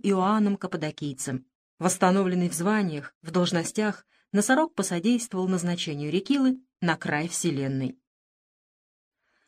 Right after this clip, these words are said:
«Ты же изучил славян, мой любезнейший дурак», грубо шутил Светлейший. «Пусть твой опыт будет полезен Божественному.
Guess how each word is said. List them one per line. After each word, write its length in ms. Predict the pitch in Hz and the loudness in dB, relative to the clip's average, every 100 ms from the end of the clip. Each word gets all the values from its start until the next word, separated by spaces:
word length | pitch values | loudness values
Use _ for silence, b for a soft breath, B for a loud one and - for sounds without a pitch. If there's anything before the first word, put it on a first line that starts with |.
| _ _ | _ _
«Ты 140 | - 277 | 4 6
же 160 | 262 277 | 6 4
изучил 380 | 262 262 359 | 2 4 4
славян, 540 | 349 277 269 196 147 - _ _ _ _ - | 4 2 2 2 0 -6 _ _ _ _ 8
мой 200 | 247 240 | 10 10
любезнейший 680 | 240 220 226 202 202 - 202 | 8 8 6 6 4 2 4
дурак», 420 | 220 202 147 - _ _ _ _ | 4 4 2 -4 _ _ _ _
грубо 280 | 175 214 202 | 4 6 6
шутил 340 | - 180 190 180 | 4 0 -2 -2
Светлейший. 720 | 175 175 165 139 - 135 - _ _ - | -4 -2 -2 -2 -6 -8 -10 _ _ 4
«Пусть 240 | 330 - | 4 6
твой 220 | 285 302 | 4 4
опыт 240 | 349 196 175 | 4 2 2
будет 300 | 254 254 - | 4 4 4
полезен 480 | 247 247 269 240 | 4 6 6 6
Божественному. 840 | 214 170 160 160 170 160 156 151 | 4 0 0 -2 -2 -2 -2 -4